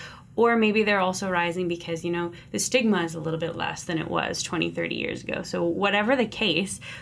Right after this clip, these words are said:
we can't deny that, you know, statistics have been rising and youth are dealing with, um, more prevalent mental health struggles.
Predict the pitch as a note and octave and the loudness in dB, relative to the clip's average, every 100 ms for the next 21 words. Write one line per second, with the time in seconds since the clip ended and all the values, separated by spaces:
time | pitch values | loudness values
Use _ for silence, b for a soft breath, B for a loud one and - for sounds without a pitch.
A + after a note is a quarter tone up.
0 | B G#3 F#3+ - F#3+ F#3 F3 F3 E3 E3 | B 0 2 4 2 2 2 4 4 2
1 | D#3+ D#3+ D#3 D#3 - - - E3+ D3+ - | 0 0 0 -2 -8 -10 -2 0 0 -2
2 | E3 F3 E3+ F3 - - D#3 D#3+ D#3+ D#3+ | -4 -8 -8 -8 -8 -4 -4 -4 -2 -2
3 | E3+ E3+ - - - F3 D#3+ D#3+ - - | -2 -4 -4 -4 0 2 4 2 0 -2
4 | E3+ D#3 E3+ F3+ G3 F3 D3+ D3+ - - | 0 2 2 4 4 4 2 0 -4 -14
5 | B B B - D#3+ D3+ D#3+ - - F3 | B B B -2 0 2 0 -4 -4 -2
6 | E3+ - E3+ E3 E3+ D#3+ D#3 E3 D#3+ E3 | -2 -4 -6 -2 0 0 0 0 -2 -4
7 | - D#3 D#3+ - - - E3 - F#3 - | -4 -2 -2 -6 -6 -4 -2 -2 -4 -6